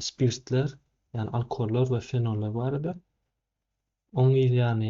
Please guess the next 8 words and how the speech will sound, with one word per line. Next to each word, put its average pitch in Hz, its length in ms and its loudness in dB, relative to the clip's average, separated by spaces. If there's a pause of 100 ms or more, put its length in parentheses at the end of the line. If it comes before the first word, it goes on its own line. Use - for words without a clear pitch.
(120)
aldegitler, 123 600 0 (160)
ketonlar 123 540 -2 (140)
we 120 100 -2 (500)
karbon 117 440 -2
kislotalar 110 540 -4 (100)
barada. 139 340 -6 (1800)
Oň 143 180 2
ýaly, 135 160 4